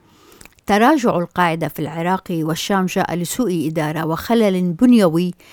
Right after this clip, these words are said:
يتكرر مع هذه التنظيمات الجهادية. فإذا عدنا إلى الانقلاب الأول على القاعدة الذي قاده داعش، سنجد أن زعيم القاعدة أيمن الظواهري مسؤول عن جزء كبير من التناحر الذي وقع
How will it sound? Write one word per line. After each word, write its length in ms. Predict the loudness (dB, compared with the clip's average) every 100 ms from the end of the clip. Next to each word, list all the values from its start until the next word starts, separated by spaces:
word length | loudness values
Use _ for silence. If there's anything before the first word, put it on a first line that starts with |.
| -20 _
يتكرر 840 | 2 2 4 0 0 -4 -2 -4 -4
مع 280 | -4 -2 -2
هذه 380 | -2 -4 -4 -6
التنظيمات 720 | -4 -4 -2 -2 -2 -2 -4
الجهادية. 840 | -8 -6 -6 -4 -4 -4 -8 -10 -12 -20 -20 -20 -20 _
فإذا 380 | 0 2 4 2
عدنا 380 | 2 4 4 2
إلى 220 | 0 -2
الانقلاب 600 | -2 -6 -4 -2 -2 -2
الأول 400 | -2 0 0 -2
على 200 | -4 -8
القاعدة 680 | -6 -4 -4 -2 -4 -2
الذي 340 | -4 -4 -4 -6
قاده 440 | -2 0 0 -2 -4
داعش، 380 | -4 -4 -6 -6
سنجد 640 | -2 2 4 2 -2 -10 _ -20 -20 -8 2
أن 180 | 4 4
زعيم 380 | 4 4 4
القاعدة 520 | 4 2 0 0 -2 -2
أيمن 300 | 0 0 0
الظواهري 560 | -2 0 0 0 0 0
مسؤول 600 | 0 -2 2 6 6 4 -2
عن 100 | -4
جزء 400 | 0 0 2 0
كبير 520 | 2 2 6 6 6
من 140 | 2 -2
التناحر 680 | -2 -4 -2 -2 -4 -6 -6
الذي 360 | -6 -4 -4 -2
وقع 420 | -2 4 4 4